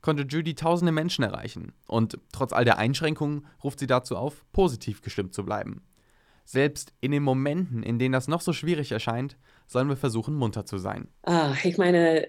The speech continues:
Speaker 2: das ist manchmal nicht so einfach, natürlich, ja, weil, weil die Zeit ist wirklich eine harte Zeit, ähm, auch für viele, äh, geworden. Aber für mich, ich versuche auf jeden Fall zu sehen, was ich habe.
Speaker 1: Und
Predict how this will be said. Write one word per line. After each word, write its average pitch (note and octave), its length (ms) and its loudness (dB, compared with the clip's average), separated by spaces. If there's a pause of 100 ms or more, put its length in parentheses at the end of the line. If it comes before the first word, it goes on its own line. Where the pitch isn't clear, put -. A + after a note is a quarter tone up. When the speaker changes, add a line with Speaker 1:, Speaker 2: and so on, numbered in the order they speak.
Speaker 2:
das F3+ 160 2
ist F3+ 180 -2
manchmal E3+ 460 2
nicht E3+ 140 2
so - 180 -2
einfach, B2 420 -4 (240)
natürlich, B2+ 520 0
ja, D#3 200 0
weil, C#3 320 4
weil C3+ 400 0
die C#3 140 -6
Zeit C#3 260 -2
ist - 420 -4
wirklich E3+ 360 0
eine B2 240 -2
harte B2+ 240 -4
Zeit, - 360 -4 (320)
ähm, B2 300 0
auch B2+ 180 0
für B2 100 -6
viele, B2+ 420 2 (100)
äh, A2+ 380 -2
geworden. A#2+ 560 2
Aber C3+ 320 0 (500)
für A3+ 160 4
mich, C#4+ 200 4
ich - 120 0
versuche B3+ 340 0
auf G#3+ 120 0
jeden A#3 300 2
Fall G#3+ 440 2
zu G3+ 180 -4
sehen, F3+ 260 2
was F3+ 160 -2
ich - 120 -10
habe. B2+ 480 -4
Speaker 1:
Und A#2 260 0